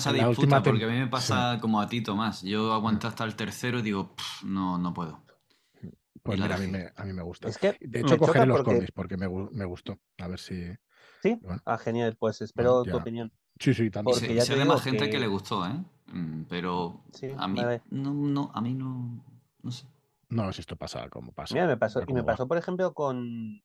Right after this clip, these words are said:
Speaker 3: con Titanes, que es de mis series, de
Speaker 2: Mm.
Speaker 3: mis cómics favoritos, de mi grupo
Speaker 2: Sí.
Speaker 3: favorito de cómics, y la serie me he sentado a verla tres, cuatro veces, y he visto tres, cuatro veces hasta el tercer, cuarto episodio. Y he dicho, "Ya
Speaker 2: Sí,
Speaker 3: hasta
Speaker 2: es,
Speaker 3: aquí".
Speaker 2: es,
Speaker 3: O sea, no sé
Speaker 2: sí,
Speaker 3: por qué,
Speaker 2: mm.
Speaker 3: no, no he encajado con el,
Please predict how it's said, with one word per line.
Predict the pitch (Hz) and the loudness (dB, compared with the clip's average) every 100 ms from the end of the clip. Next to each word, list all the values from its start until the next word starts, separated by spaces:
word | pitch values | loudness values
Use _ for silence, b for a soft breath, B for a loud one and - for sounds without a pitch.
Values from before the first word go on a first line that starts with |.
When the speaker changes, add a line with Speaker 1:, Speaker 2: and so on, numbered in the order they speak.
| _ | _
Speaker 3:
con | 123 117 | -6 -6
Titanes, | 113 107 151 156 - - _ _ - | -6 -6 -6 -6 -10 -18 _ _ -6
que | 107 | -2
es | 113 | 0
de | 143 | 0
mis | 151 | -2
series, | 147 143 139 | -2 -2 -2
de | 117 127 | -2 -2
Speaker 2:
Mm. | |
Speaker 3:
mis | 123 - | -2 -4
cómics | - 135 135 - | -2 0 -2 -2
favoritos, | 127 117 120 156 165 | 0 0 0 -2 -4
de | 110 | -4
mi | 104 | -6
grupo | 101 123 131 | -6 -4 -2
Speaker 2:
Sí. | |
Speaker 3:
favorito | 143 127 123 127 | 2 2 0 -2
de | 120 110 | -4 -2
cómics, | 127 185 - _ b b _ _ | -4 -6 -10 _ b b _ _
y | 131 | 0
la | 113 101 | 0 2
serie | 131 160 - | 0 0 -2
me | 117 113 | -2 -2
he | 117 - _ | -2 -8 _
sentado | - 147 143 147 | -6 -2 2 4
a | 127 | 4
verla | 139 160 175 - _ _ | 4 2 -2 -4 _ _
tres, | - 135 - | -4 -4 0
cuatro | 147 143 135 | 0 0 0
veces, | 160 165 120 - | 0 -2 -6 -8
y | 117 | -6
he | 123 | -6
visto | 135 160 | -6 -6
tres, | 147 147 - | -2 -2 0
cuatro | 160 160 | -2 -2
veces | 160 190 - | -6 -6 -10
hasta | 131 123 113 | -10 -6 -6
el | 101 - | -6 -8
tercer, | 104 - 139 | -6 -4 -2
cuarto | - 156 165 | 2 2 2
episodio. | 131 110 - 165 156 - _ _ _ _ | -4 -6 -4 -2 -2 -4 _ _ _ _
Y | 120 | -6
he | |
dicho, | 113 - | -4 -4
"Ya | 92 | -2
Speaker 2:
Sí, | 95 | -2
Speaker 3:
hasta | - | 0
Speaker 2:
es, | |
Speaker 3:
aquí". | 139 151 247 | -2 -4 -8
Speaker 2:
es, | - | -10
Speaker 3:
O | 110 | -6
sea, | 131 113 | -4 -2
no | 117 | -4
sé | 123 | -6
Speaker 2:
sí, | 160 | -4
Speaker 3:
por | 160 127 | -6 -6
qué, | 160 | -8
Speaker 2:
mm. | 143 | -4
Speaker 3:
no, | 131 135 | -4 -4
no | 123 123 | -4 -4
he | 131 | -4
encajado | 147 147 151 147 127 | -4 -4 -2 -4 -4
con | 123 117 | -6 -8
el, | 113 113 113 110 110 110 107 107 | -10 -8 -8 -10 -12 -18 -20 _